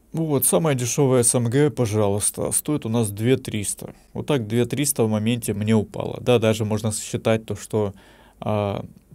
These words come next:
три триста. Но я оставлю на всякий случай, буду чисто такой по колесам стрелять тем, кто меня будет подрезать, потому что частенько я вижу такую херню, то, что меня тупо подрезают.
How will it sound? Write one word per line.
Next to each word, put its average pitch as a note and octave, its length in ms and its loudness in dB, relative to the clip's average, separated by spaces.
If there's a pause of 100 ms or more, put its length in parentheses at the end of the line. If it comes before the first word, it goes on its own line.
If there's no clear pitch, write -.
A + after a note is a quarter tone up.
три B2 220 2
триста. A#2 560 -8 (380)
Но C3 180 -4
я D3 200 2
оставлю A2 400 0
на G2+ 100 -4
всякий G2 300 -8
случай, - 320 -6
буду G2+ 200 -6
чисто - 180 -6
такой - 280 -2 (1400)
по A#2+ 80 0
колесам A#2 420 4
стрелять G#2+ 380 -2
тем, A#2+ 160 0
кто A2 160 -2
меня G#2 160 0
будет G#2 220 -4
подрезать, G2+ 480 -2
потому G#2+ 260 -4
что G#2+ 160 -8
частенько A#2 500 0
я G#2 120 2
вижу G#2+ 200 0
такую A2 320 -4
херню, B2 380 -4 (380)
то, A#2+ 80 -10
что A#2 160 -6
меня B2+ 180 0
тупо A2+ 260 -6
подрезают. G#2+ 640 0